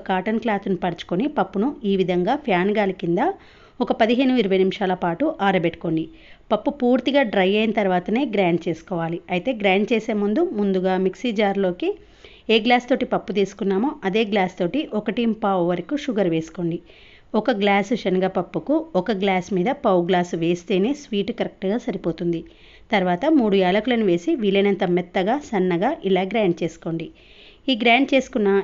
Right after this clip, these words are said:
ఈ చక్కెర పౌడర్ను ఒక వెడల్పుగా లోతుగా ఉన్న బౌల్లోకి వేసుకోండి. ఇప్పుడు ఇదే మిక్సీ జార్లోకి పూర్తిగా డ్రై అయిన పప్పును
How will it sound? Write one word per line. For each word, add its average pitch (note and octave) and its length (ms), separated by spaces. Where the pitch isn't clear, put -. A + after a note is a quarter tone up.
ఈ - 20
చక్కెర G3 360
పౌడర్ను F3 420
ఒక F3 100
వెడల్పుగా G#3 500
లోతుగా F#3 460
ఉన్న F#3 120
బౌల్లోకి E3 440
వేసుకోండి. E3 480
ఇప్పుడు F#3+ 160
ఇదే G3+ 140
మిక్సీ C#4+ 340
జార్లోకి A3+ 460
పూర్తిగా A#3 440
డ్రై F#3 140
అయిన G3 200
పప్పును F#3 340